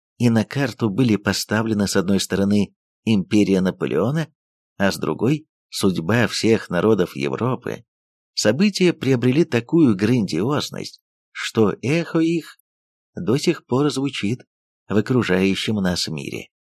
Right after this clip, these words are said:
Война тысяча восемьсот двенадцатого года началась в обстановке общественного подъема.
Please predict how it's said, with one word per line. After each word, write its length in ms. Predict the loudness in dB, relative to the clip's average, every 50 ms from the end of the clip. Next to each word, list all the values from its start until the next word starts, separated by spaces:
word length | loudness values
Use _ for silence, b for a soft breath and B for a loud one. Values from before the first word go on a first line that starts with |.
| _ _ _ _ _ _ _ _ _ _ _ _ _ _ _ _ _ _ _ _ -6
Война 580 | -2 0 4 4 6 6 4 4 4 4 4 2
тысяча 480 | 2 2 2 2 2 0 -2 0 0
восемьсот 420 | 0 0 0 -2 -2 0 0 0 0
двенадцатого 540 | 2 2 2 2 2 0 0 -2 0 0 0
года 280 | 2 0 0 0 0
началась 520 | -4 -4 -4 -2 0 0 0 -2 -4 -8 -6 -4
в 80 | -4
обстановке 840 | -4 -4 -4 -6 -2 -2 -2 -2 -2 -4 -4 -2 -2 -2 -2 -6 _ _ _ _ _ _ _ _ _ _ _
общественного 800 | -6 -6 -6 -6 -8 -4 -4 -4 -4 -2 -4 -6 -4 -4 -4 -2
подъема. 540 | -2 -2 -2 -2 -4 -6 -8 -8 -12 -20